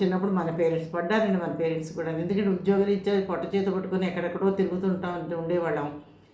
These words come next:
మన పేరెంట్స్ కూడా ఒంటరితనమే అనుభవించారు. మరి తప్పదు, వాళ్ళు అనుభవించారు, ఇప్పుడు మనం అనుభవిస్తున్నాం. మనం ఏది చేస్తే అదే అందుతుంది అన్నట్టు మనం ఎలా చేసామో ఇప్పుడు అదే మనకి మన దేవుడు మనకి చేస్తున్నాడు మన పిల్లల ద్వారా కూడాను. ఇది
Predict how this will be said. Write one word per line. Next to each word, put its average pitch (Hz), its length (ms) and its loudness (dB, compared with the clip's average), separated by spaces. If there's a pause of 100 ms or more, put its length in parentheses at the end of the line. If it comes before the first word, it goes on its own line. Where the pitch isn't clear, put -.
(260)
మన 220 180 4
పేరెంట్స్ 226 420 4
కూడా 262 200 2
ఒంటరితనమే 208 580 2
అనుభవించారు. 202 680 2
మరి 151 120 -4
తప్పదు, 165 380 -2
వాళ్ళు 185 280 2
అనుభవించారు, 190 480 4
ఇప్పుడు 202 200 0
మనం 170 240 -2
అనుభవిస్తున్నాం. 156 600 -4 (380)
మనం 175 140 0
ఏది 170 360 4
చేస్తే 196 200 6
అదే 190 180 4
అందుతుంది 190 580 2
అన్నట్టు 170 300 -2
మనం 196 200 0
ఎలా 156 380 -4
చేసామో 196 280 -2
ఇప్పుడు 254 240 0
అదే 208 200 2
మనకి 208 300 4
మన 190 220 2
దేవుడు 180 400 0
మనకి 156 300 -4
చేస్తున్నాడు 180 400 -2
మన 156 300 -2
పిల్లల 156 220 -4
ద్వారా 160 300 -2
కూడాను. 156 500 -2 (920)
ఇది - 320 -4